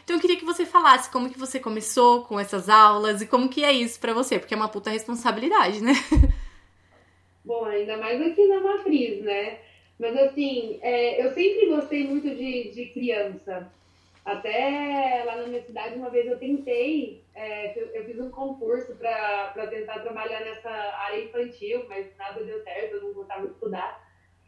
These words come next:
Speaker 2: E aí eu vim pra São Paulo e, e eu fui me interessando pelas aulas, no, acho que era faixa roxa. Eu era faixa roxa, eu comecei a auxiliar nas aulas.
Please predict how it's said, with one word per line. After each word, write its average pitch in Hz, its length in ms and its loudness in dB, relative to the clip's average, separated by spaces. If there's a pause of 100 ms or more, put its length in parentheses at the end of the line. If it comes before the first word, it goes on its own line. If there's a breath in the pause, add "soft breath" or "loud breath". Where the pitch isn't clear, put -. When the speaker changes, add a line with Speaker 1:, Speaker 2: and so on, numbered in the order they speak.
(540)
Speaker 2:
E 262 180 2
aí 330 140 0
eu 330 100 -2
vim 320 120 0
pra 330 180 -4
São 339 180 -4
Paulo 339 460 -4
e, 302 400 0
e 294 40 2
eu 294 100 -4
fui 311 100 -4
me 302 120 0
interessando 302 460 -6
pelas 302 320 -12
aulas, 269 560 -8
no, 262 520 -16
acho 240 240 -10
que 285 40 -6
era 277 160 -2
faixa 294 300 -8
roxa. 254 720 -8
Eu 226 80 -8
era 233 160 -2
faixa 277 300 -6
roxa, 277 240 -2
eu 294 80 -10
comecei 285 340 -4
a 277 60 -8
auxiliar 277 400 -6
nas 285 200 -10
aulas. 240 480 -6